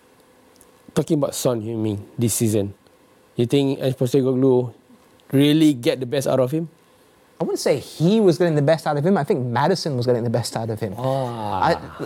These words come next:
Speaker 2: last year, Son has already come out and said, once the season finished, "I've been carrying an injury all year long.
Speaker 1: Okay.
Speaker 2: Now I've been able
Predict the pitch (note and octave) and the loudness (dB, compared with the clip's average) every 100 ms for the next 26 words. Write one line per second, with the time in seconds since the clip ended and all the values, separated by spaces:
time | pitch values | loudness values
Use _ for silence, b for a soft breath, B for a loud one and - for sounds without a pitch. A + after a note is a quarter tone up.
0 | F3 G3 A#3+ - E3+ F3 B3 G#3 C3+ B2 | 2 2 0 -6 0 4 6 4 2 0
1 | A#2+ B2+ - - G3+ A3 D#3+ C#3 F3+ G3 | -2 -6 -8 0 2 4 4 2 2 2
2 | - E3+ F3+ C3 A#2+ - D3 - - C3 | 0 0 -2 -2 0 2 0 -2 -4 -2
3 | D3 - C#3 C3 B2 D#3 C#3+ - F#3+ D3 | -2 -4 -2 0 2 0 -2 -4 -2 -2
4 | - C3 C#3+ C3+ - D#3+ E3 C3 A#2+ - | -2 -4 -2 -2 2 4 4 0 -4 -2
5 | - D#3+ D3+ D3 C3+ A#2+ F2+ - A2 A2 | 2 4 4 4 2 0 -4 -14 -10 -2
6 | A#2 D#3 C#3 B2 B2+ B2+ C3+ | 0 2 0 0 2 2 2